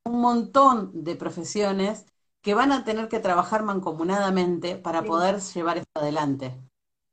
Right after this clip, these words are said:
Speaker 2: Claro, por eso está bueno también eso, ¿no? Esto obviamente que va a quedar grabado, lo van a poder también ver muchas personas más, eh, tanto acá como en el Instagram de, de acna,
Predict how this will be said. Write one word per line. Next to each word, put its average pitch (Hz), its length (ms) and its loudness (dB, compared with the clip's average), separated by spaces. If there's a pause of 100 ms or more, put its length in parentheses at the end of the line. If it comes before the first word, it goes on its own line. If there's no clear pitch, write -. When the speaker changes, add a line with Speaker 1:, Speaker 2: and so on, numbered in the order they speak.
(400)
Speaker 2:
Claro, 220 520 -2
por 233 140 -4
eso 262 220 -8
está 269 260 0
bueno 302 260 -2
también 254 280 -2
eso, 262 280 -8
¿no? 233 220 -4 (100)
Esto 214 600 -4
obviamente 220 380 -6
que 214 100 -10
va 202 80 0
a 208 60 -2
quedar 220 240 0
grabado, 226 500 4
lo 220 80 -6
van 208 120 -6
a 208 100 -8
poder 196 300 -6
también 196 320 -10
ver 208 180 -6
muchas 220 320 -10
personas 190 420 -12
más, 269 320 -4 (420)
eh, 180 480 -4
tanto 208 300 0
acá 214 340 2
como 220 240 -4
en 190 140 -6
el 180 240 -6
Instagram 196 420 -6
de, 170 480 -6
de 175 120 -4
acna, 220 520 0